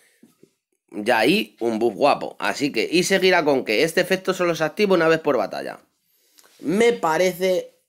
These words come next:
una tochada bastante guapa para héroes como Dio-chan,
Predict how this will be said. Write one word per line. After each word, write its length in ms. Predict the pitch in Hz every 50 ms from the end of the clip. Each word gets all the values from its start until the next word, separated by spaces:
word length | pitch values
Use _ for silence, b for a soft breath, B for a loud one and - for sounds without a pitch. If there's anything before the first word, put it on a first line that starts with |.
| _
una 560 | - 151 156 151 147 135 120 110 101 98 95
tochada 720 | - 92 - 90 - - 151 160 170 170 170 165 160 139
bastante 540 | - - 92 92 - - 131 131 123 - 104
guapa 560 | 92 - 110 123 131 131 - 139 139 143 - - _ _ _ _ _ _ _ _ _ _ _ _
para 600 | - 185 185 202 214 220 226 226 214 - - _ _ _ _ _ _ _ _ _ - - - 90 104 104 - -
héroes 320 | - 160 175 180 165 160
como 300 | - - 135 127 120 113
Dio-chan, 1200 | 113 123 117 110 104 98 98 - - - 117 123 127 127 127 127 127 123 127 127 127 127 127 135